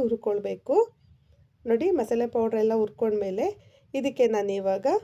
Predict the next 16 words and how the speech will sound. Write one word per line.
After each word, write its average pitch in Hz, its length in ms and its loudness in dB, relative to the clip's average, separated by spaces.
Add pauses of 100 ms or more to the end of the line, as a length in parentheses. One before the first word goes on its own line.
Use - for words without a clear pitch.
(200)
ಒಂದು 233 220 0
ಚಮಚದಷ್ಟು 226 540 -2 (100)
ಶುಂಠಿ 254 320 -4
ಬೆಳ್ಳುಳ್ಳಿ 214 400 0
ಪೇಸ್ಟ್ನ 208 360 -6
ಸೇರಿಸ್ಕೊಂಡು, 208 560 -2
ಅದನ್ನು 214 240 -2 (120)
ಕೂಡ 202 120 -4 (600)
ಲೋ 254 60 4 (100)
ಫ್ಲೇಮ್‌ನಲ್ಲೇ 214 460 2 (100)
ಈ - 100 -2
ರೀತಿ 285 220 -2 (260)
ಚೆನ್ನಾಗಿ 214 420 2
ಎಣ್ಣೆಲಿ 208 320 0
ಹುರ್ಕೊಳ್ತಾ 202 540 -2
ಇದ್ದೀನಿ. 208 280 -2